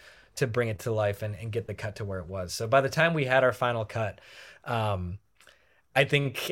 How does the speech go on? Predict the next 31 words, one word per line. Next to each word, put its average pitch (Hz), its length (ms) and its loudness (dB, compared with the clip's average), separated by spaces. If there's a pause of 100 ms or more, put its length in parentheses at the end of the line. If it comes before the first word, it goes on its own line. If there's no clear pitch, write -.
I 135 80 4
think 147 280 2
there 147 180 8
were 139 100 6
still 135 260 6
some 123 280 0
anxieties 117 1200 -2
about 139 320 4
the 143 80 0
film, 160 420 0
and, 107 180 -2
and 120 140 -8
rightfully 107 460 -2
so. 110 420 0 (340)
Um, 98 400 -2
I 117 60 0
think 123 160 -2
that 110 140 0
would 113 80 4
have 113 40 0
been 113 120 0
the 110 80 0
case 110 320 -2
with 107 180 -4
whatever, 107 500 0
however 107 380 0
the 120 100 2
cut 135 200 -2
would 147 100 -2
have 147 140 0
been, 151 300 2